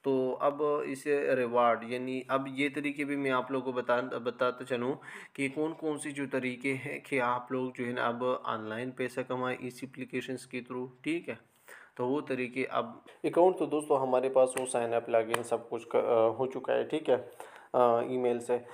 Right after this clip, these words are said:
तो अब हमने करना क्या है कि हमने पै-, पैसा कैसे कमाना है यहाँ से। तो यहाँ से आपने जो है ना कुछ टास्क कंप्लीट करने, ये देखे क्विज to earn crypto,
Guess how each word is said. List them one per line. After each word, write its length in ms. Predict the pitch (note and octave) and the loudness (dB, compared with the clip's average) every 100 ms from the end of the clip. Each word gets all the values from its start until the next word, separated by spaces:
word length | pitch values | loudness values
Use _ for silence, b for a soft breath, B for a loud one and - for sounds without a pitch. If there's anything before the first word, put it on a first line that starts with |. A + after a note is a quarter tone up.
| B B | B B
तो 100 | D3+ | 2
अब 240 | - E3 E3 | 4 4 2
हमने 340 | D3 E3+ D#3+ | -2 -2 -2
करना 480 | C3+ C3+ C3+ C#3+ C3+ | 0 0 2 0 0
क्या 200 | C#3 C3+ | 2 2
है 100 | C3 | 2
कि 140 | C3 | -2
हमने 320 | B2+ C3 B2+ B2 | -4 -4 -2 -2
पै-, 240 | B2+ - | 0 -2
पैसा 420 | - B2+ A#2+ B2 | 0 2 2 0
कैसे 300 | A#2+ B2+ B2 | -2 -4 -2
कमाना 360 | B2+ B2+ B2 B2+ | 0 2 2 0
है 180 | B2 B2 | -2 -4
यहाँ 180 | B2 | -6
से। 140 | A#2+ C3 C3 B B - | -4 -6 -6 B B -2
तो 360 | C3+ C3 B2+ C3 | 4 6 4 2
यहाँ 280 | C3 C#3+ | -2 -2
से 120 | E3 - | -4 4
आपने 460 | C#3 C#3 D3 C#3+ | 6 4 2 -2
जो 100 | C3+ | -2
है 80 | B2+ | -2
ना 100 | C3+ | -2
कुछ 260 | - C3 A#2+ | -2 -6 -6
टास्क 440 | - C3 C3 - | 4 6 6 4
कंप्लीट 420 | C3+ B2+ C3+ C3 | 0 0 -4 -4
करने, 200 | C3+ B2+ | -4 -4
ये 200 | A#2+ C3 | -4 -4
देखे 300 | C3 C3+ C3+ | -2 -2 -2
क्विज 420 | C3 C3 B2+ B2+ - | -2 0 0 -2 -4
to 120 | B2+ | 2
earn 380 | B2 A#2+ A#2 A#2 | 4 4 0 -2
crypto, 400 | A#2+ - A#2+ | -2 -2 -4